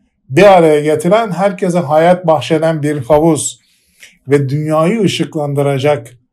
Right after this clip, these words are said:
parça parça ışık huzmeleri değil, cılız ışıklar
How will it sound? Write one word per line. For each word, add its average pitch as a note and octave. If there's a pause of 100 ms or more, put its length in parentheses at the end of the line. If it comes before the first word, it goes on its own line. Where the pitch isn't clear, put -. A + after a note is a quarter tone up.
(180)
parça D3+
parça F#3
ışık G#3+
huzmeleri F3+
değil, F3 (340)
cılız F3+
ışıklar F#3